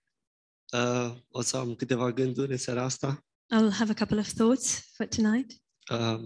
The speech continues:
Speaker 1: m-am gândit la, așa ca un titlu, Cuvintele lui Dumnezeu versus cuvintele omului.
Speaker 2: I thought about this as a,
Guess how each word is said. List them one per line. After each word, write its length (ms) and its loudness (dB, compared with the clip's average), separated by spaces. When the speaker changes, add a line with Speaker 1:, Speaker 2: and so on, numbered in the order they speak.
Speaker 1:
m-am 200 0
gândit 440 -2
la, 500 0
așa 220 0
ca 120 -4
un 140 0
titlu, 520 -2
Cuvintele 560 4
lui 160 6
Dumnezeu 920 0
versus 640 4
cuvintele 880 -2
omului. 640 -4
Speaker 2:
I 60 4
thought 380 0
about 200 4
this 340 2
as 160 0
a, 340 0